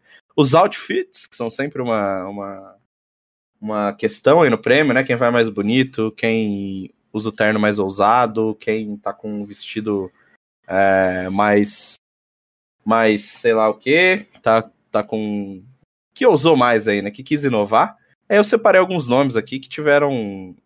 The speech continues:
excelentes apresentações e queria avaliar com vocês se estou errado. Acho que o B R T T mandou bem, né? Meteu ali um, um, foi homenageado no palco, né? Tava com um colete, com um palitozinho ali meio quadriculado, sei lá, com formas geométricas.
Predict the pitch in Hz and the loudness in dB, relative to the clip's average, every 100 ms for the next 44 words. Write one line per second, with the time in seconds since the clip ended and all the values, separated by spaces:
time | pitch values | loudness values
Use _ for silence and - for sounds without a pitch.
0 | - 113 135 117 135 - 113 113 117 113 | -8 -4 0 0 -2 -6 -6 -6 -4 -6
1 | 113 107 101 - 123 135 - - 120 123 | -6 -6 -8 -4 -4 -4 -10 -12 -10 -10
2 | - - 120 120 98 90 98 107 98 104 | -10 -6 -2 0 -2 -2 0 0 2 -2
3 | - 98 101 104 113 - - 113 98 98 | -2 -12 -8 -6 -8 -10 -2 -2 0 -2
4 | 123 _ _ _ _ _ _ _ - - | -4 _ _ _ _ _ _ _ -12 -2
5 | 139 135 131 127 120 139 151 131 104 110 | 2 2 2 0 2 2 4 4 4 2
6 | 175 123 143 131 104 107 104 107 104 92 | 2 2 0 -2 -4 -4 -2 -4 -8 -10
7 | 90 - _ 95 95 _ _ _ - 101 | -14 -18 _ -20 -20 _ _ _ -4 0
8 | 104 104 104 104 104 110 104 120 143 143 | 2 2 2 2 2 2 0 2 2 2
9 | 110 113 107 107 - 101 98 - 104 104 | -2 -4 -4 -8 -12 -14 -14 -6 -6 -6
10 | 101 92 - 104 95 90 95 98 98 - | -14 -20 -18 -14 -14 -16 -6 -4 -4 -4
11 | 98 98 107 95 107 101 101 92 87 _ | -4 -4 -6 -4 -4 -2 -4 -4 -10 _
12 | _ _ _ _ _ _ - 95 101 - | _ _ _ _ _ _ -2 0 -2 -4
13 | 95 110 135 123 101 - 101 107 104 101 | 2 4 4 2 0 -4 0 0 -2 -2
14 | 123 135 127 110 107 98 113 196 202 208 | 2 4 2 0 -2 -2 0 0 -2 -14
15 | 214 220 - | -12 -12 -16